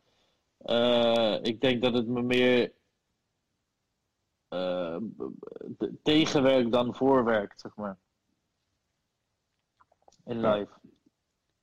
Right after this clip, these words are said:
Speaker 2: De, de,
Speaker 1: Ik
Speaker 2: die, de, de, het feit dat je dat gehad hebt, bedoel je?
Speaker 1: Eh, ja, en, en gewoon het feit aan de, de, gewoon de dingen die ik aan over ge-,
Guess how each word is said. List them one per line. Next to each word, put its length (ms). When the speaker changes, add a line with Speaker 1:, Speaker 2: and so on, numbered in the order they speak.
Speaker 2:
De, 580
de, 80
Speaker 1:
Ik 160
Speaker 2:
die, 300
de, 280
de, 100
het 140
feit 240
dat 140
je 60
dat 140
gehad 220
hebt, 160
bedoel 180
je? 140
Speaker 1:
Eh, 300
ja, 280
en, 120
en 260
gewoon 160
het 160
feit 220
aan 140
de, 100
de, 220
gewoon 180
de 80
dingen 220
die 100
ik 80
aan 160
over 260
ge-, 160